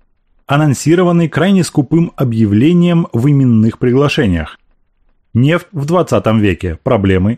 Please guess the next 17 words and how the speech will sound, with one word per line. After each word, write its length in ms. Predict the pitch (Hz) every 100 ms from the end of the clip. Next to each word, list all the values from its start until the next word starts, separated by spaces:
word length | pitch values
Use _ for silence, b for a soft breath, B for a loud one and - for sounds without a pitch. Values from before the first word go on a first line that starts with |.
| - -
и 80 |
решения». 540 | 151 135 98 80 80 80 _ _ _
Докладчик, 920 | 107 117 - 131 185 - - 190 - -
Божию 600 | 110 104 220 139 120 113
поспешествующую 1200 | 92 110 - 127 117 120 - 104 104 92 101 98 98
милостью, 760 | 180 226 202 - - 180 180
самодержец 840 | - 120 98 90 104 160 127 156 -
всероссийский. 880 | - 160 120 - 87 78 - 85 85 _ _ _ _ _ _ _ _ _ _
Привычно 420 | - 110 185 143 123
набивая 460 | 110 110 107 101
трубку, 560 | 95 143 170 - 190 - 156
император 580 | 139 131 127 156 156
не 200 | 151 151
спеша 440 | 135 - 123 - 110
оглядывал 760 | 95 92 104 139 156 160 151 -
собирающихся 840 | - 147 120 95 90 - 101 107
магнатов. 640 | 101 107 104 95 87 78